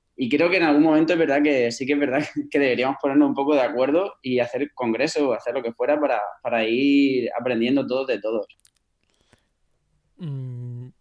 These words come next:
Speaker 2: totalmente de acuerdo contigo, es verdad. Y lo de los educadores me ha gustado, es verdad. A mí se me olvida siempre contar esa pata, eh, pero es verdad que son una pieza fundamental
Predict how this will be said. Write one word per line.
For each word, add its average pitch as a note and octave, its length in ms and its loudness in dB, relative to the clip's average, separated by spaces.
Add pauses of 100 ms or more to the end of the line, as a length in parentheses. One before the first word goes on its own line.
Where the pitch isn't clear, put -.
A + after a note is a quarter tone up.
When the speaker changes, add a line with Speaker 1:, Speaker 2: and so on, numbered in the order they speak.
(160)
Speaker 2:
totalmente D3 400 -6
de D3 60 -2
acuerdo C#3 220 -6
contigo, B2+ 380 -8
es B2 60 -10
verdad. C3+ 240 -6
Y E3 100 -2
lo D#3 120 2
de D#3 60 0
los D3 200 -2
educadores D#3+ 420 0
me F3+ 60 4
ha F#3 40 6
gustado, F3 280 2
es F3+ 60 0
verdad. D3+ 180 -2 (220)
A D#3 100 -4
mí D#3+ 100 0
se F#3 100 4
me F#3 60 4
olvida F#3 200 4
siempre F3+ 240 0
contar E3 220 0
esa D#3 200 -2
pata, E3+ 280 -4 (460)
eh, E3 360 0
pero D3+ 160 0
es - 40 0
verdad E3 260 2
que F3+ 80 0
son D3+ 120 -2
una D#3+ 180 -2
pieza D#3+ 240 -2
fundamental D3+ 440 -4